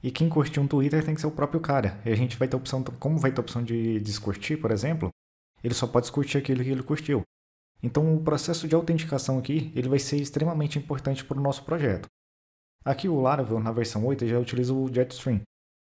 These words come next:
Eu vou falar aqui superficialmente dele, porque esse assunto ele é bem complexo, ele tem muitos recursos, dá um curso completo sobre isso. Inclusive, se você quiser um curso sobre isso, um curso completo, deixa um comentário falando se acha interessante ou não.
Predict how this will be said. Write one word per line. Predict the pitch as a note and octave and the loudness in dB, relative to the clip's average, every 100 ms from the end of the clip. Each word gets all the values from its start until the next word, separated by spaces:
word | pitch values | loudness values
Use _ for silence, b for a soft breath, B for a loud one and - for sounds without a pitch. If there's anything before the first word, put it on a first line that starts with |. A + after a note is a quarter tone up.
| _ | _
Eu | C3 | 2
vou | C#3+ | 4
falar | F3 E3+ D#3 | 4 4 2
aqui | D#3 | 0
superficialmente | D3+ D#3 D#3+ D#3+ C#3+ C#3+ C3+ D#3+ | -4 -2 0 0 0 0 0 0
dele, | A#2+ D#3+ | 0 0
porque | D#3+ B2+ B2+ | -2 -4 -4
esse | B2+ | -6
assunto | B2 B2+ B2+ | -6 -4 -2
ele | A#2+ | 0
é | |
bem | A2 D3+ | 0 0
complexo, | D3 A#2+ A2+ C#3 - | 0 0 0 0 -4
ele | A2 | -6
tem | A2+ | -2
muitos | A#2 A#2+ D#3 C#3+ | 0 0 0 0
recursos, | B2 A2+ B2+ D3 D3+ - - - | -2 -2 -4 -4 -6 -8 -12 -6
dá | G#2 C3+ | 2 2
um | D#3+ | 2
curso | D#3+ C3 - | 0 -4 -4
completo | - D#3+ E3+ C3 C3 C3 | 0 2 4 4 2 0
sobre | - B2 C#3+ | -2 0 2
isso. | B2 D#3 D#3+ _ _ _ _ _ _ | 0 -2 -6 _ _ _ _ _ _
Inclusive, | C#3+ F#3+ E3+ C#3+ A#2 C3 A#2+ | 2 2 2 0 2 0 0
se | - C3+ | -2 -2
você | C3+ C3+ C3 B2+ A#2+ G#2 | -2 -2 -2 0 0 -2
quiser | G#2+ A#2 G#2+ C3+ A#2+ _ _ _ _ _ | -6 -4 0 0 -2 _ _ _ _ _
um | A#2 | -4
curso | C3+ - | -2 -2
sobre | - B2+ A#2+ A2+ | -2 -2 0 0
isso, | D3 A2 | -2 -4
um | G#2+ | -6
curso | G#2+ G#2 | -6 -6
completo, | A2 G#2 G2+ - | -4 -2 -2 -2
deixa | A2 C3+ D#3 | -2 -2 -2
um | |
comentário | D3+ D3 C#3+ C#3 | -2 0 -2 -2
falando | A#2+ B2 A#2+ | -2 -4 -2
se | A#2+ | -4
acha | A2+ A#2 | -4 -2
interessante | A#2+ A#2 A#2+ D#3 | -2 -2 -2 -2
ou | D3 | 0
não. | D3+ | -2